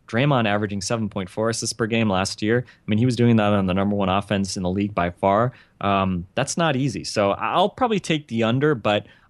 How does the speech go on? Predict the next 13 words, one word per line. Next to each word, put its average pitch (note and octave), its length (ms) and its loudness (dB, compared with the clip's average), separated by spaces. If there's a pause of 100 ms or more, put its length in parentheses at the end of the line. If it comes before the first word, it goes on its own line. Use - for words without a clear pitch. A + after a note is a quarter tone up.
(100)
I, A2+ 160 -2
I'm B2 200 2
very C3 240 2
open A2+ 380 0
to G#2 160 -2
arguments G2+ 460 -2
for, F#2+ 260 -2
for G2 160 -6
why F#2+ 220 0
he G2 180 -2
could F#2+ 240 -6
do, F#2+ 320 2
uh, F2 220 2